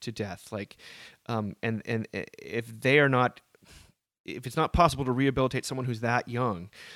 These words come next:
then can, wh-, what are we actually doing with the justice system? And it was, it's a, it's a fascinating story, but it's also a fascinating story about grace. I mean, it's about someone who, on,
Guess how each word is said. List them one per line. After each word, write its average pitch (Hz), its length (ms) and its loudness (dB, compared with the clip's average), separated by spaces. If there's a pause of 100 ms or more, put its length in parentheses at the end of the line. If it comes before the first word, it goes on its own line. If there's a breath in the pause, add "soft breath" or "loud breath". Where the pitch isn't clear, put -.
(160 loud breath)
then 117 180 0
can, - 280 -8
wh-, 120 380 -6
what 127 240 0
are 160 40 0
we 147 160 2
actually 120 320 0
doing 104 520 -2
with - 200 -12
the 95 280 -10
justice 107 420 -8
system? 90 380 -12 (600 loud breath)
And 135 140 6
it 127 40 6
was, 127 220 2
it's 131 140 0
a, 131 80 4 (140)
it's - 120 2
a 127 80 4
fascinating 120 800 2
story, 123 600 2 (120)
but 123 100 0
it's - 140 -4
also 185 380 0
a 131 40 2
fascinating 120 520 0
story 107 500 0
about 104 600 -2 (600 loud breath)
grace. - 540 -4
I 113 80 -6
mean, 113 140 0
it's 113 160 -4
about 117 260 0
someone 127 340 -2
who, 113 220 -2
on, 110 180 -2